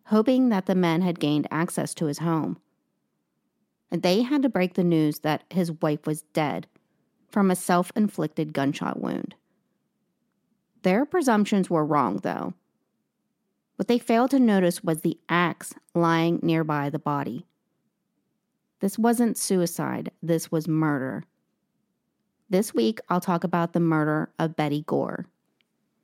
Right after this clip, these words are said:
For this episode, I mainly used a two-part article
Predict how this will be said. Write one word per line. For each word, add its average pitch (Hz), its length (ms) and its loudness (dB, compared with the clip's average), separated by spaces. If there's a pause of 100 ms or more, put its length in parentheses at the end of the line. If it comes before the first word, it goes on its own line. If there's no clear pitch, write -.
(1120)
For 233 180 2
this 440 200 -2
episode, 190 520 0
I 185 120 2
mainly 208 540 4
used 185 420 0
a 180 60 0
two-part 175 540 0
article 156 520 0